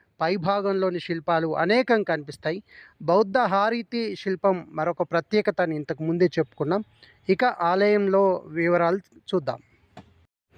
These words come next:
గర్భగుడి లలాట బింబంగా గజలక్ష్మి కనిపిస్తుంది. గర్భగుడిలోని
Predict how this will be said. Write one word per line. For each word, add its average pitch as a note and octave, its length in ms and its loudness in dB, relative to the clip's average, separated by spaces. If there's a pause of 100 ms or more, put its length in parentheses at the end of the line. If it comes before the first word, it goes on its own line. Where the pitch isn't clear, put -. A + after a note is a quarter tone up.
(600)
గర్భగుడి G#3+ 720 2
లలాట F3+ 460 0
బింబంగా E3 600 0
గజలక్ష్మి D#3+ 800 -2 (220)
కనిపిస్తుంది. D#3 840 -2 (600)
గర్భగుడిలోని D#3+ 1300 4